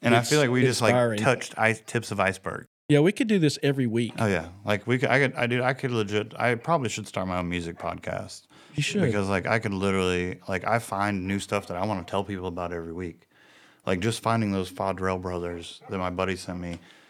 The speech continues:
Speaker 1: like, they're not on Spotify.
Speaker 2: Right.
Speaker 1: Like, I found someone posted their vi-, their album on YouTube of videos of just the album cover, but it's not on Spotify, YouTube Music or anything. It's, like, legit, like,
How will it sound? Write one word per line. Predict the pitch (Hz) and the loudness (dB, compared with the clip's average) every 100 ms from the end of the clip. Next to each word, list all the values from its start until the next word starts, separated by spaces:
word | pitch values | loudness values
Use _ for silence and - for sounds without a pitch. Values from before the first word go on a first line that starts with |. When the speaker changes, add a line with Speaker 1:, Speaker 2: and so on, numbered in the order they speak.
| - - | -20 -2
Speaker 1:
like, | 101 90 - | 0 0 0
they're | 113 | 2
not | 113 113 | 2 0
on | 101 95 | 0 -4
Spotify. | 95 90 101 110 - - - _ _ _ _ _ | -6 -6 -4 -6 -12 -18 -20 _ _ _ _ _
Speaker 2:
Right. | - 113 101 - | -2 0 0 -2
Speaker 1:
Like, | 95 87 | -2 0
I | 98 | -2
found | - 104 104 87 - | -2 0 0 -4 -6
someone | 123 120 92 | -2 -2 -2
posted | 95 113 113 - 107 | -6 -6 -6 -4 -6
their | 98 92 | -4 -6
vi-, | 90 95 - - 104 | -6 -8 -10 -10 -6
their | 92 - | -4 -4
album | 98 104 98 92 | -4 -4 -4 -6
on | 92 85 82 80 _ - | -6 -8 -10 -14 _ -14
YouTube | 101 120 175 - 92 85 85 95 - - | -4 -2 -2 -4 -6 -6 -10 -14 -20 -14
of | 92 | -10
videos | 87 123 139 95 90 87 - | -6 -4 -2 -2 -4 -6 -10
of | 90 | -8
just | 95 - | -8 -6
the | - | -8
album | 95 120 127 | -6 -2 -2
cover, | 127 135 139 139 - - - | -2 -4 -4 -6 -12 -20 -6
but | - 101 | -2 0
it's | 120 113 | -2 -2
not | 107 113 | -2 0
on | 110 104 92 | 0 0 -4
Spotify, | - - 98 92 92 90 | -8 -6 -4 -2 -4 -4
YouTube | 90 92 | -6 -6
Music | 87 92 90 - | -4 -4 -6 -8
or | |
anything. | 90 85 87 | -12 -8 -8
It's, | 110 | -4
like, | 127 101 | -2 -2
legit, | 101 92 98 101 | -2 -2 0 -2
like, | 92 87 | -2 -6